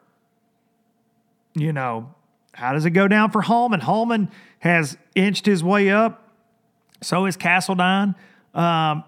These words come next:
but, <sighs> you know, does Bass need these guys right now? Is it worth stirring up a hornet's nest 'cause you're getting Christie back?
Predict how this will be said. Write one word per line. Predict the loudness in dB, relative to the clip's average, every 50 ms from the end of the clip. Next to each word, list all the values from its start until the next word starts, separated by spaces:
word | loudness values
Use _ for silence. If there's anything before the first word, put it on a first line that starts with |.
| _ _ _
but, | -4 -4 -4 -4 -4 -8 _ _ _ _ _ _ _ _ _ _ _ _ _ _ _ _ _ _ _ _ _ _ _ _ _
<sighs> | -14 -12 -12 -12 -14 -16 -20 _ _ _ _ _
you | -4 -4 -4
know, | -4 -6 -10 -16 _ _ _
does | -14 -14 -8
Bass | -6 -2 0 0 -2 -2 -2 -2
need | -2 0 2 0 2 2
these | 4 4 4 2 2
guys | 2 2 2 2 2 0 0
right | 0 -2 -2 -4
now? | -6 -8 -8 -8 -10 -12 -18 _ _ _ -4
Is | -4 -2 -2
it | -2 -2
worth | -2 -2 0 0 0 0 -2
stirring | 0 2 2 4 4 4 4
up | 4 4 4 2
a | 2
hornet's | 4 4 2 2 0 -2 -2 0
nest | 0 -2 -2 -2 -4
'cause | -6 -6 -6 -6
you're | -8 -8
getting | -4 -2 -2 0 0 -2
Christie | 0 0 2 2 2 0 0 -4 -2
back? | -2 -2 -4 -4